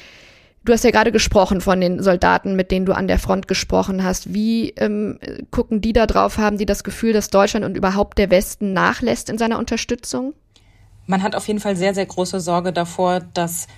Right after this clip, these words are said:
Speaker 2: jetzt in den U S A, natürlich bekommen sie ja mit, dass es da unfassbaren Streit über das Hilfspaket, die Hilfen für die Ukraine gibt.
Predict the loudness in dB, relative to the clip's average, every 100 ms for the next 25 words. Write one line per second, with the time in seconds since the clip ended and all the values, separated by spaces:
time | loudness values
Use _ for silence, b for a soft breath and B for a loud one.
0 | b -6 -6 -8 -12 -14 -18 -8 -4 -4
1 | -4 -4 -4 -2 0 0 -2 -6 -6 -6
2 | -6 -8 -10 -12 -4 -4 -2 -4 -4 -2
3 | -4 -6 -8 -8 -6 -2 -2 -4 -10 _
4 | -4 -4 -6 -4 -4 -4 -6 -4 -2 -2
5 | -4 -6 -2 0 -2 B B B B -4
6 | -2 -2 -4 -4 -4 -4 -4 -4 -2 -2
7 | -2 -6 -4 -4 -4 -6 -2 -2 -2 -4
8 | -8 -8